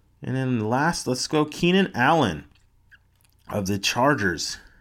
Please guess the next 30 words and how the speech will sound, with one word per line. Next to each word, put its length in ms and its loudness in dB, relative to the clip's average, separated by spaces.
You 120 -8
got 200 -2
Cincinnati, 520 2
good 140 0
matchup 340 0
week 160 -2
fourteen, 420 0
but 120 -4
then 180 2
he's 180 -2
going 200 0
against 360 -2
in 100 -2
fifteen 340 0
and 100 0
sixteen 360 0
is 120 -2
Kansas 340 -2
City 200 2
and 120 0
Baltimore. 580 0
Don't 240 0
love 160 2
the 80 0
matchups 480 0
there. 380 -2
So 720 -2
just, 300 -4
you 100 2
know, 160 -2